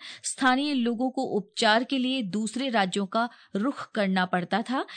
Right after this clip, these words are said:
लेकिन केंद्र सरकार ने आदिवासी क्षेत्र में स्वास्थ्य सेवाओं का विस्तार किया है। मध्य प्रदेश के कान्हा टाइगर रिजर्व में बाघों की मौत के बाद अलवर के टा-, सरिस्का टाइगर रिजर्व में सतर्कता बढ़ा दी गई है।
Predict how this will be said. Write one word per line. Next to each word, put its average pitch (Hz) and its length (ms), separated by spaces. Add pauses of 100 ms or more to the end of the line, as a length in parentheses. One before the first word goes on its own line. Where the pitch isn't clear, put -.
(180)
लेकिन 254 280
केंद्र 262 340
सरकार 247 440
ने 254 160
आदिवासी 214 680
क्षेत्र 233 480
में 240 180
स्वास्थ्य 208 500
सेवाओं 185 480
का 220 240 (280)
विस्तार 185 460
किया 175 260
है। 180 240 (760)
मध्य 277 220
प्रदेश 330 420
के 349 160
कान्हा 262 540
टाइगर 247 460
रिजर्व 233 420
में 240 300
बाघों 202 420
की 285 180
मौत 208 340
के 220 120
बाद 180 340 (320)
अलवर 254 340
के 302 180
टा-, - 440
सरिस्का 269 540
टाइगर 226 440
रिजर्व 220 360
में 233 180
सतर्कता 208 600
बढ़ा 202 340
दी 175 140
गई 175 180
है। 190 220